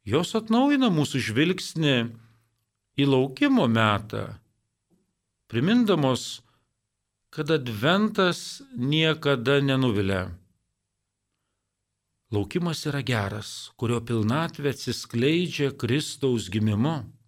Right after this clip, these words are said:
Jam atėjus, niekada nesudūžta nei mūsų lūkesčiai, nei viltis. Čia taip pat turime kažkaip suvokti, kad tų dalykų, kurių negalime pasiekti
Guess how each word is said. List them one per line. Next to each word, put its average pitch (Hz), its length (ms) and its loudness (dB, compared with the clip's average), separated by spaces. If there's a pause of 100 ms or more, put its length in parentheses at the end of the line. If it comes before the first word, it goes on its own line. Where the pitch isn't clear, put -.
(1080)
Jam 214 360 4
atėjus, 123 920 0 (600)
niekada 233 560 2
nesudūžta 190 720 0
nei 135 160 2
mūsų 180 400 0
lūkesčiai, 139 640 -2
nei 117 180 2
viltis. 196 760 -2 (1500)
Čia - 120 -10
taip 190 160 -4
pat 240 160 -2
turime 208 320 2
kažkaip 208 560 -2
suvokti, 180 800 0 (760)
kad 127 140 -6 (140)
tų 262 260 0
dalykų, 143 560 2
kurių 165 320 2
negalime 139 920 0 (200)
pasiekti 147 920 -2